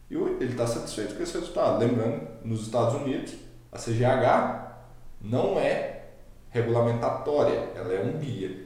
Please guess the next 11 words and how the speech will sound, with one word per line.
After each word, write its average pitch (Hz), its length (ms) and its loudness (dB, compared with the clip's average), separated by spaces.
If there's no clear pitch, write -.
Então, 110 300 -2
ele 127 140 -2
tá - 160 -4
feliz - 400 2
com 240 80 0
isso. 123 260 0
Mas 92 180 -2
crescia 151 520 2
a 127 60 6
gente 120 260 2
testar 117 840 2